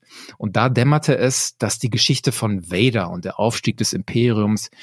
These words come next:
irgendwann eine eigene Geschichte brauchen. Und das sollten dann irgendwann mal Episode eins bis drei werden. Deswegen ist Krieg der Sterne Episode vier,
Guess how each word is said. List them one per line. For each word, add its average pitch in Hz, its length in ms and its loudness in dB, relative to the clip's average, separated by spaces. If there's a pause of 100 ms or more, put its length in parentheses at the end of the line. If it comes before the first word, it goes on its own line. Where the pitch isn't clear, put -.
(180)
irgendwann 117 380 2
eine 107 180 0
eigene 101 260 0
Geschichte - 440 0
brauchen. 92 480 -4 (340)
Und - 180 -8
das 120 200 0
sollten 110 320 2
dann 98 180 0
irgendwann 123 420 2
mal 101 240 2
Episode 87 500 -2
eins 85 420 -2 (240)
bis - 160 -6
drei 82 320 0
werden. 82 420 -4 (300)
Deswegen 110 420 2
ist 101 160 -2
Krieg - 180 0
der 113 120 0
Sterne 98 400 0
Episode 87 420 -6
vier, 110 460 -4